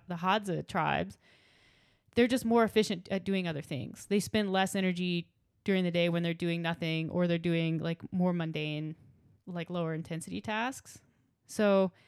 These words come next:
it's, you can't consider, like, daily activity as, like, one block and then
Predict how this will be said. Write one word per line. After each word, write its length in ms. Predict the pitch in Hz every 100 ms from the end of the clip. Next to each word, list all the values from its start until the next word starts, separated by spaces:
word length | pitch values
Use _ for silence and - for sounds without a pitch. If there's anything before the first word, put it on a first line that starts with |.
| _ _ _ _ _ _ _
it's, 180 | 208 -
you 160 | - 214
can't 280 | - 262 -
consider, 440 | 269 - 233 226
like, 220 | 202 190 -
daily 320 | 208 220 214
activity 480 | 202 - 208 196 202
as, 80 | 185
like, 140 | 175
one 280 | 180 202 202
block 400 | 180 165 165 -
and 180 | 196 190
then 180 | 185 185